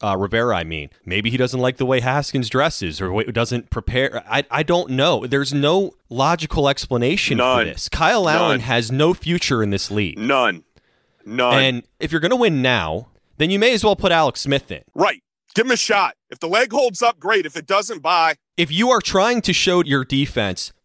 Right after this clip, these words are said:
Speaker 1: we are trying to win games. And that's kind of the reasoning behind here. That's why he had Haskins in a short leash when he had those three picks in, in the Browns game. Okay,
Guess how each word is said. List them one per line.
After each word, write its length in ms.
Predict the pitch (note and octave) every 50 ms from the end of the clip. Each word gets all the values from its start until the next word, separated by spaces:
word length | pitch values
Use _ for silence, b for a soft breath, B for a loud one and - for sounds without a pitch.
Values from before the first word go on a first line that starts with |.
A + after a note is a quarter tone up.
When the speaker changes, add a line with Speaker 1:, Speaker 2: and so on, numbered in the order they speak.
| _ _
Speaker 1:
we 280 | C3 A#2+ B2+ D3+ D#3+ E3
are 220 | D#3 D3 C3+ B2
trying 400 | - - - C#3+ B2+ B2+ B2+ A#2+
to 80 | A#2+ A#2
win 260 | G#2 A#2 A2+ A2+ G#2+
games. 340 | F#2+ G#2 F#2+ F2 E2 - -
And 80 | A2 A#2
that's 200 | C3 D3 - -
kind 260 | - E3+ E3 E3+ E3
of 80 | D3+
the 80 | B2+ C3+
reasoning 460 | A#2+ A#2+ B2 B2 A2+ B2 A#2+ A2 A2
behind 360 | F#2+ G#2 G2 G#2+ G2+ G2 F2+
here. 160 | F2 E2 D#2 D2+
That's 260 | F#2 G2+ A#2+ B2+ - -
why 280 | C#3+ C3 A#2+ A#2 A2 - _
he 400 | _ - - C#3 B2+ A#2+ B2+ - _ -
had 260 | A#2 B2+ C3+ B2 B2
Haskins 440 | - C3 A#2 A#2+ A2+ - - A#2 A2
in 80 | A#2
a 20 | G#2+
short 280 | - - B2 A2+ G#2+
leash 220 | G#2 A2+ A2+ - -
when 80 | G#2+
he 60 | G#2 G2+
had 160 | A2 G#2 F#2
those 160 | G2+ F#2+ -
three 220 | - - G#2 G#2 G2+
picks 300 | - - G#2+ - - -
in, 100 | G2+ -
in 80 | - G#2+
the 60 | G2
Browns 320 | F2+ A2 A2+ A2+ A2+ G#2
game. 240 | - F#2 D#2 C#2 - _ _ _ _ -
Okay, 420 | F#3+ - E3+ C3+ A2+ A#2 C#3 -